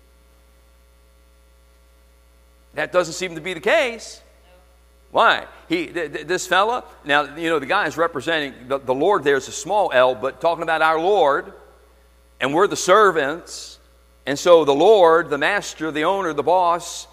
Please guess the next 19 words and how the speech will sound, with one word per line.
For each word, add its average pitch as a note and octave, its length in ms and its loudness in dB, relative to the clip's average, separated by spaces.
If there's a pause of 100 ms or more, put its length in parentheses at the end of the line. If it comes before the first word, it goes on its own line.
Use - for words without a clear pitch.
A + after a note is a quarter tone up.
(320)
calls D#3+ 260 0
in D#3 140 -6
three F3+ 240 -2
of D#3 80 -4
his D#3 280 -8 (640)
workers E3 800 0 (440)
and D3+ 200 -2
gives E3+ 220 0
them E3+ 120 -4
a D3 40 -8
distribution. E3+ 840 -8 (360)
Is A#2 180 -10
it C3+ 100 -4
equal? D#3+ 320 0
Did B2+ 140 -14
they B2 140 2
all D3+ 140 4
get E3 160 -6
five? E3+ 520 -4